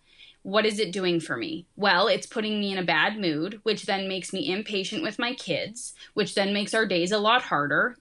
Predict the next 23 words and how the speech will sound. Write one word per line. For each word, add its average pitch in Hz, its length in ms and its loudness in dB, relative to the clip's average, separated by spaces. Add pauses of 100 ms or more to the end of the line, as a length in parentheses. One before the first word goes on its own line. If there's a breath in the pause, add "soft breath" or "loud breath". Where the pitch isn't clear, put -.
It 226 140 2
is 240 160 4
an 240 160 0
injustice 214 1040 -2 (100)
for 220 220 0
me 214 160 0
to 214 80 -2
be 208 140 -4
following 240 600 4
people 269 480 2
or 262 200 6
content 277 720 2 (340 loud breath)
that 226 300 4
I, 233 520 4
does 233 160 -2
not 240 220 -2
make 233 200 -8
me 214 120 -8
feel 185 380 -6
good. - 340 -10 (640 soft breath)
So 208 580 4 (420)
in 269 180 4
terms 247 480 2